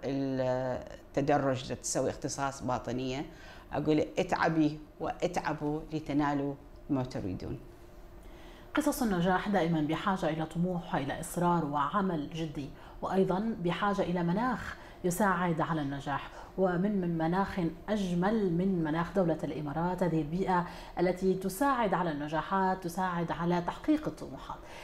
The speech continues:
Speaker 2: طبعًا حضرتك، آه، من أكثر الأشخاص الذين، آه، يعلمون هذه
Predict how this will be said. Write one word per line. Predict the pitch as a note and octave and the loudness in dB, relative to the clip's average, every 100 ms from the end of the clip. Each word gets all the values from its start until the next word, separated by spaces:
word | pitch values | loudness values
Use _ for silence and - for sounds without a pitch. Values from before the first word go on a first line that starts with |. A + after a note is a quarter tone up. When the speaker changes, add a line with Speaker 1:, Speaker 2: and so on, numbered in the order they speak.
| - - - - | -14 -14 -12 0
Speaker 2:
طبعًا | B3 G#3+ G#3 | 4 4 4
حضرتك، | C4 A3+ G#3+ G3 F#3 | 2 2 0 0 2
آه، | F3 F3 | 4 4
من | F3 E3+ | 2 2
أكثر | C4 - - F3 | -2 -2 0 2
الأشخاص | D#3 D3+ - F#3 F3 D#3+ | 2 -2 0 0 0 -2
الذين، | D#3+ F3 F3 | -2 0 2
آه، | E3+ D#3 D#3+ D#3 | 2 2 2 2
يعلمون | E3 E3+ F#3 G3+ G#3 D#3+ | 2 0 2 2 2 2
هذه | E3 D#3+ D#3 D#3 D#3 | 0 -2 0 0 0